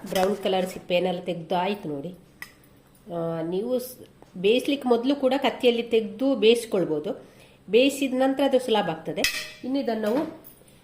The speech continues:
ಮಿಕ್ಸರ್ ಜಾರಿಗೆ ಹಾಕಿಕೊಳ್ಳುವ. ನೀವು ಜಾಸ್ತಿ ತುಂಬ ಕ್ವಾಂಟಿಟಿಯಲ್ಲಿ ಮಾಡ್ತಿದ್ರೆ ಅಲ್ಲ, ತುಂಬ ಹಲಸಿನ ಬೀಜ ಹಾಕಿದ್ರೆ ಸಾಕು. ನಾನು ಇಲ್ಲೊಂದು ನಾಲ್ಕು ಜನಕ್ಕಾಗುವಷ್ಟು ಮಾಡ್ತಾ ಇದ್ದೇನೆ, ಹಾಗಾಗಿ ಸ್ವಲ್ಪವೇ ಬೀಜ ತಗೊಂಡಿದ್ದೇನೆ.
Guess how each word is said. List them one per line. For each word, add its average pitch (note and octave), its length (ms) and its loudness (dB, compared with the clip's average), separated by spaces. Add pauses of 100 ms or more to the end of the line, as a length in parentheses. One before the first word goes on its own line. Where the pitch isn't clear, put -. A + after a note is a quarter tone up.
(200)
ಮಿಕ್ಸರ್ A3+ 540 -4
ಜಾರಿಗೆ F3 320 -2
ಹಾಕಿಕೊಳ್ಳುವ. F3+ 520 -8 (3000)
ನೀವು F3+ 200 -6
ಜಾಸ್ತಿ F#3+ 380 -4
ತುಂಬ G3+ 220 -4
ಕ್ವಾಂಟಿಟಿಯಲ್ಲಿ G#3 580 -2
ಮಾಡ್ತಿದ್ರೆ F#3+ 540 -4
ಅಲ್ಲ, F3+ 160 -2 (240)
ತುಂಬ G3 180 -4
ಹಲಸಿನ F#3+ 460 -2
ಬೀಜ E3+ 240 -4
ಹಾಕಿದ್ರೆ F3 300 -6
ಸಾಕು. G#3 360 -10 (2250)
ನಾನು B3 220 -4
ಇಲ್ಲೊಂದು A3+ 360 4
ನಾಲ್ಕು A#3 320 0
ಜನಕ್ಕಾಗುವಷ್ಟು G3+ 680 -2
ಮಾಡ್ತಾ F3+ 280 -4
ಇದ್ದೇನೆ, F#3 360 -2
ಹಾಗಾಗಿ G3+ 500 -4
ಸ್ವಲ್ಪವೇ A3+ 380 2
ಬೀಜ G3 220 -2
ತಗೊಂಡಿದ್ದೇನೆ. G3 520 -2